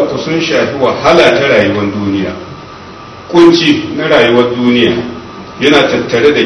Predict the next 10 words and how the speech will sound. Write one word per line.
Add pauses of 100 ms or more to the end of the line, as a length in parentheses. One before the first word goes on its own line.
kishiyan
waɗannan
abubuwan
guda
uku. (4000)
Annabi
sallallahu
alaihi
wa
sallam